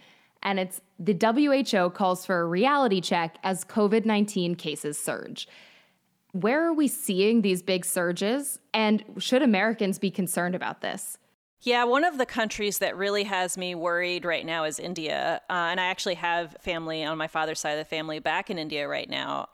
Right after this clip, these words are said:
Speaker 2: They are seeing a tremendous surge in cases. They were pretty successful, actually, in the early days of the pandemic. They instituted very strict lockdown measures. But more recently, we have seen a huge increase in cases. And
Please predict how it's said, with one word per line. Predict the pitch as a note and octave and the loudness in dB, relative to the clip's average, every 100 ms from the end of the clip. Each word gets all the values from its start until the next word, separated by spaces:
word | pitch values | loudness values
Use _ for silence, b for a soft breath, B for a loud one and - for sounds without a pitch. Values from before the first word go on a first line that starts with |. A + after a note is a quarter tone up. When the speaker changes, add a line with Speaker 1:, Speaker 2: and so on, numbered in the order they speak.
| - | -16
Speaker 2:
They | F#3 A3 A#3+ | 0 4 4
are | B3+ | 4
seeing | - A3 G3+ F#3+ | 0 -2 -2 -2
a | F3 | -4
tremendous | - - F#3+ F3 F#3+ G#3 F#3 | -6 -6 -4 -2 0 0 0
surge | - D#3+ D#3+ D3+ | -2 -2 -4 -6
in | D3+ | -10
cases. | - D#3+ D#3 D#3 D#3 D#3+ | -10 -10 -10 -8 -6 -6
They | G3 F#3+ F3+ - - | -2 -2 -2 -6 -8
were | G3 G#3+ | -2 -2
pretty | - D4 A4 | 0 0 0
successful, | - F#4+ - A#3 - - A#3 F#3+ | 0 -2 0 0 -2 0 2 4
actually, | E3+ - - G3 F#3 E3 B2+ F2+ | 2 -2 -4 -2 -2 -2 -2 -2
in | G3 | -2
the | G3 | 0
early | F#3 G#3 B3 A3+ | 2 2 2 2
days | F#3+ F3+ F#3 | 0 -2 -4
of | |
the | E3+ | -6
pandemic. | - F#3+ E3+ F3+ A3 G3 - | -6 -6 -2 0 2 0 0
They | F#3+ G3 F#3+ | -2 0 0
instituted | G3 F#3 - F#3+ F3 | -2 -4 -2 -2 0
very | E3+ F#3 | -2 -2
strict | - F#3+ | -2 -2
lockdown | F3 E3 F#3 F3+ E3+ | 0 0 0 -2 -2
measures. | D#3+ D#3 E3+ E3+ E3 - B B B | -2 -2 -2 -2 -4 -8 B B B
But | G3+ | 0
more | A3+ A3+ | 2 0
recently, | A3 C4+ C#4 - A3+ A3+ A#3+ A#3+ - | 0 -2 -2 -2 -2 0 0 0 -2
we | A#3 G#3+ | -4 -4
have | F#3+ G#3 A#3 A3+ | -2 -2 -2 -4
seen | - A3 A3 A3 G#3+ - | -4 -2 -2 -2 -4 -2
a | G3 F3+ E3+ | 0 0 -2
huge | - A3 B3 D4+ G3+ | -6 -6 -4 -2 -2
increase | D#3+ - F#3 - | -4 -4 -6 -4
in | F3 D#3+ | -6 -6
cases. | F3 D#3+ G3 G#3 C4 A#3+ | -8 -6 -4 -2 -2 -4
And | - G3+ G3+ | -2 0 -2